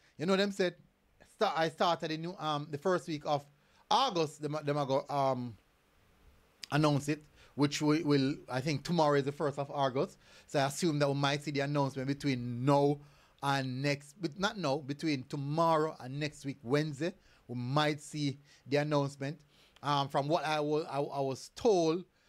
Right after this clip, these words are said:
you already get the contract, you already review the contract. <laughs> So definitely things that move fast, things that move rapid. And J F F seems to be moving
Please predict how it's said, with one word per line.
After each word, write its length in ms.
you 80
already 320
get 160
the 80
contract, 600
you 120
already 280
review 400
the 80
contract. 600
<laughs> 80
So 380
definitely 480
things 260
that 120
move 200
fast, 380
things 160
that 120
move 200
rapid. 380
And 400
J 240
F 80
F 120
seems 360
to 100
be 100
moving 680